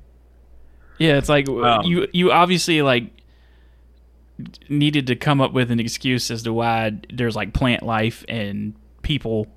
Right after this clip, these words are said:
Speaker 1: and beings down here. So it's like, it's under that layer that you picked up Janet from. Don't, don't worry about it. It's, it's all weird dimensional stuff.
Speaker 2: Straight up though, uh, C G I is not great.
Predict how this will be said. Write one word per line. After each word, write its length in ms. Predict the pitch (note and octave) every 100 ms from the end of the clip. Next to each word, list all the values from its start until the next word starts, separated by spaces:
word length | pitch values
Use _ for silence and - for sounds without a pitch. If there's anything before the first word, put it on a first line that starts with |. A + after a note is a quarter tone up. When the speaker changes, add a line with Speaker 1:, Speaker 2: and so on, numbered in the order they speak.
| - -
Speaker 1:
and 500 | G#2+ G#2 G2+ G#2 - - -
beings 480 | A#2 B2 A#2 A2 G#2+
down 280 | G#2 G2+ G2+
here. 260 | G#2 F#2+ - - - -
So 180 | - B2+
it's 160 | A2 -
like, 160 | A#2
it's 300 | A#2 B2 -
under 260 | C#3+ C#3 C3
that 180 | B2 -
layer 380 | A#2+ A#2 A2+ A2
that 160 | G#2+
you 100 | A#2
picked 280 | - - F#2
up 100 | F#2
Janet 380 | A2 G#2+ G#2 -
from. 260 | G2+ - - - - - - _ -
Don't, 220 | E3 C#3 - C#3+
don't 160 | C3+
worry 180 | A2+ G2+
about 220 | G2 F#2+
it. 80 | F#2
It's, 220 | - A#2+ -
it's 220 | A#2 A#2+
all 320 | A#2 A2 G#2 - - - - G#2+
weird 380 | A2+ G#2 G#2 - -
dimensional 540 | G#2+ A2 G#2 G#2+ G2+
stuff. 400 | - - E2 - -
Speaker 2:
Straight 560 | - - - C3 C3+ C#3+
up 240 | D3+ C#3+
though, 340 | D3+ D#3 D#3 C#3+ - - - - - - - - - - - - - - - -
uh, 440 | G#2 G2+ F#2+ F#2 F2+
C 240 | - C3+
G 160 | A#2 C3+
I 80 | B2+
is 100 | B2
not 200 | A2+ G#2+
great. 260 | C3+ C#3